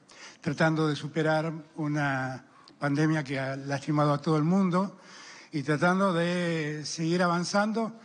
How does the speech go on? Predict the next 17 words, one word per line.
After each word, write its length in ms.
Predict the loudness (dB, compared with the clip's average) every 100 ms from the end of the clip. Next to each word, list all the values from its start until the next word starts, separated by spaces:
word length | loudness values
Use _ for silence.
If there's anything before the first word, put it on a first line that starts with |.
| -20 -20 -20 -20 _ -20 -4
en 180 | 0 4
un 120 | 4
mundo 340 | 4 2 0
que 100 | 0
ha 20 | -2
entrado 420 | 2 2 2 0
en 80 | 2
una 160 | 2
guerra 560 | 2 0 0 -2 -4 -8 -20 _ _ _ _ _ _ _ _
cuyos 320 | -2 0 0
efectos 420 | -2 -4 -4 -2 -2
repercuten 640 | 0 -2 -2 -2 2 2
directamente 560 | 2 0 0 0 0 0
en 80 |
el 100 | 0
hemisferio 640 | 0 -2 -2 0 2 0 -2
sur 460 | -2 0 0 -4